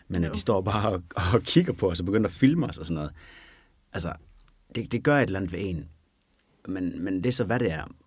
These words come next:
Speaker 1: Og så når du så er færdig, så er du så glad, og så, jamen, altså, der er så meget tension, der er så meget spænding på en eller anden måde, der bliver løst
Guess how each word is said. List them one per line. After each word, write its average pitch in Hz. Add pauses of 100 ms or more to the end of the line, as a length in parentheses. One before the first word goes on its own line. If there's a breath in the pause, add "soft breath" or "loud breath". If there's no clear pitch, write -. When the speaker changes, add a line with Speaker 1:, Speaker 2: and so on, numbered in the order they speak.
(200)
Speaker 1:
Og -
så 131
når 127
du 110
så 135
er 110
færdig, 160 (100)
så -
er 110
du 104
så - (100)
glad, 123
og 87
så, 113 (1600 soft breath)
jamen, 107
altså, 98
der 107
er 107
så 131
meget 127
tension, -
der -
er -
så 113
meget 110
spænding 131
på 101
en -
eller 87
anden 87
måde, 101
der 101
bliver 87
løst 95